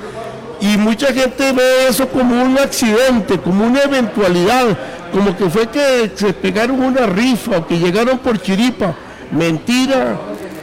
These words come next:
Esos equipos mal llamados pequeños, cuidado, ¿ah?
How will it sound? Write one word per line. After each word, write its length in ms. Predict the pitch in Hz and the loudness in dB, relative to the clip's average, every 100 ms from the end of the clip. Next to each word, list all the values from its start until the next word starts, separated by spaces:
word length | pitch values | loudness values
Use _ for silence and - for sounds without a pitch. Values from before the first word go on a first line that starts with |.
| - | -6
Esos 360 | 170 190 254 254 | -2 0 0 0
equipos 600 | 254 240 233 233 226 - - - - - - - - - - - | -2 -2 -2 -2 -4 -6 -12 -14 -12 -14 -12 -14 -14 -16 -16 -4
mal 260 | 160 190 170 | 0 2 2
llamados 580 | 185 175 262 254 202 | 2 2 2 4 2
pequeños, 720 | - 233 233 208 175 170 180 - - - - | 0 -2 2 2 2 0 -2 -10 -16 -16 -2
cuidado, 540 | 160 165 180 202 | 2 4 4 4
¿ah? 80 | 165 | 2